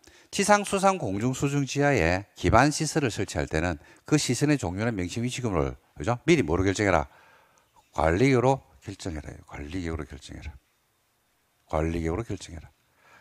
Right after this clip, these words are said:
하지만 용도 지역과 기반 시설의 특성을 고려해서 대통령령이 정하는 다음의 시설의 경우에는, 오, 시설의 종류가 많죠.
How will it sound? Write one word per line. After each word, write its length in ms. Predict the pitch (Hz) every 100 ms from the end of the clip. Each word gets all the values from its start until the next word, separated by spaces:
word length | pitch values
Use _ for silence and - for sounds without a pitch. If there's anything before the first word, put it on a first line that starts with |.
| - -
하지만 440 | - 202 175 139 123 - _ _ _ _ _ _ _ -
용도 280 | 110 123 151
지역과 320 | 196 190 160
기반 300 | - 185 170
시설의 220 | 143 123
특성을 400 | - 185 - 180
고려해서 560 | 110 92 98 - 71 73 - -
대통령령이 1040 | - 98 - - 185 185 185 180 175 92 113
정하는 380 | 107 98 76 65 _ _ _
다음의 640 | 120 160 165 156 151 151
시설의 500 | 143 - 98 120 127
경우에는, 460 | 110 87 87 80 87 - -
오, 160 | 95
시설의 300 | 82 104 131
종류가 240 | 110 98 113
많죠. 340 | 73 - 104